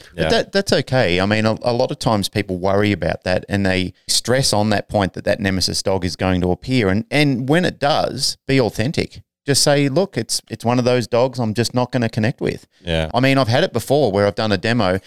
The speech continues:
Speaker 1: like when we used to run the training centers a lot, and we were always doing demos for public.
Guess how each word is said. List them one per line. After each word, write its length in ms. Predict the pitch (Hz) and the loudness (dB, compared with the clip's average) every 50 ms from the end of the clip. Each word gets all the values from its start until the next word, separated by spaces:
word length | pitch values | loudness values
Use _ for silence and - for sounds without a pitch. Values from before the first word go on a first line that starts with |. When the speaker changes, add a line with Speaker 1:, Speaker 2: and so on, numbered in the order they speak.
| - - - _ | -14 -20 -20 _
Speaker 1:
like 220 | - 107 120 113 - | -6 -4 -4 -2 0
when 140 | 127 127 | 0 0
we 80 | 127 117 | 2 2
used 140 | 110 107 - | 0 0 0
to 60 | 117 | -2
run 140 | 101 104 101 | -2 0 0
the 60 | 95 | 0
training 320 | - - 113 117 117 117 110 | 0 2 0 2 2 0 0
centers 280 | - 110 98 92 82 | 0 0 0 0 -2
a 40 | 92 | -2
lot, 320 | 95 98 104 101 - - - - _ | 0 0 0 0 0 -2 -6 -14 _
and 120 | 104 107 107 | -4 -2 0
we 80 | 107 | 2
were 140 | 101 107 - - | 2 2 0 0
always 520 | 127 127 135 143 135 123 117 104 101 90 | 0 0 2 2 4 4 4 2 2 0
doing 300 | - - 101 92 95 95 | -2 -2 -2 0 0 0
demos 440 | 87 104 98 95 92 90 92 92 - | 0 0 0 0 0 0 0 -2 -2
for 300 | - - - 107 98 95 | -4 -2 -2 0 0 0
public. 540 | - - - 117 104 95 85 - - - | -2 -2 -6 -6 -4 -4 -6 -8 -8 -12